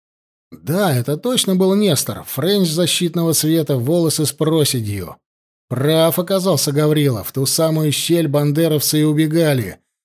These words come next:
а смертники всё ещё бились в ущелье, сдерживая атаку красноармейцев. "Греков, за мной, догнать!" Капитан потянулся к ремню, застегнул бляху на поясе. В подсумке два магазина, пара гранат.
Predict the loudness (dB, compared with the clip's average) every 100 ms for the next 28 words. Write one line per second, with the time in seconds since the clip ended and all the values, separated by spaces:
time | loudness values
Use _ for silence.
0 | _ -8 -4 0 2 2 0 -2 0 -2
1 | 0 0 0 -2 0 0 0 0 0 -2
2 | 0 2 2 2 0 0 0 0 0 2
3 | 2 2 0 0 -2 -2 -2 0 0 2
4 | 2 0 -4 -8 -10 -12 _ _ _ _
5 | _ _ -10 -8 -2 0 0 -2 -8 -8
6 | -8 -4 0 2 2 0 0 0 2 2
7 | 0 -6 -12 _ _ _ -14 -6 -2 -2
8 | -2 -2 -2 -2 -4 -4 -2 2 2 2
9 | 0 -2 -2 0 0 2 2 2 0 0
10 | 0 2 0 0 -4 -6 -12 _ _ _
11 | _ _ _ -10 -6 -2 0 2 2 0
12 | 0 0 0 0 0 0 0 0 -2 -8
13 | -4 -2 -2 -2 -2 0 -2 -4 -10